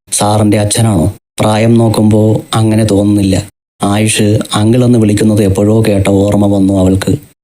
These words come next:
എങ്കിൽ അമ്മയുടെ സഹോദരനായിരിക്കും. എങ്കിലും ചെറിയച്ഛൻ തന്നോട് ഇങ്ങനെ ചെയ്തില്ലേ?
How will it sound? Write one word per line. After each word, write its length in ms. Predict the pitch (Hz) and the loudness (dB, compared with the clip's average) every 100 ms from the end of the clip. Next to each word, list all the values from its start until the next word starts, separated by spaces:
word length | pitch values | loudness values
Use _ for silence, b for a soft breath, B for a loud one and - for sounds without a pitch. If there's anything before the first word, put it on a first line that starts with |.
| _ - | _ -4
എങ്കിൽ 280 | 98 107 104 | -2 0 0
അമ്മയുടെ 420 | 95 101 110 110 | 0 2 2 0
സഹോദരനായിരിക്കും. 960 | 107 104 110 117 117 95 92 90 - - - _ _ _ _ - | 0 0 0 2 2 0 0 -2 -4 -8 -14 _ _ _ _ -2
എങ്കിലും 440 | 110 113 113 113 | 0 2 2 2
ചെറിയച്ഛൻ 640 | 113 107 107 104 110 104 | 0 0 0 0 0 0
തന്നോട് 400 | 104 107 104 110 | 0 0 0 2
ഇങ്ങനെ 260 | 104 110 117 | 2 2 2
ചെയ്തില്ലേ? 540 | 110 110 110 101 90 | 0 0 0 0 -2